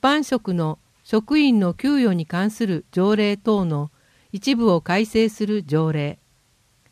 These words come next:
賛成多数。一般職の職員のうち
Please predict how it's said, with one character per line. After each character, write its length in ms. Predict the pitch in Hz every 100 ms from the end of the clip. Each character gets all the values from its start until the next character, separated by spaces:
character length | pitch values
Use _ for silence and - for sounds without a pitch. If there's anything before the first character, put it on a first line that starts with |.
| _ _ _ _ _
賛 280 | 220 262
成 260 | 254 262 247
多 180 | 226 220
数。 340 | - 208 147 - _ _ _ _ _ _ _ _ -
一 120 | 226 _
般 180 | 285 330
職 300 | - 277 233
の 120 | 202
職 300 | 190 196 214
員 160 | 262 214
の 140 | 170
う 80 | 160
ち 320 | - 160 156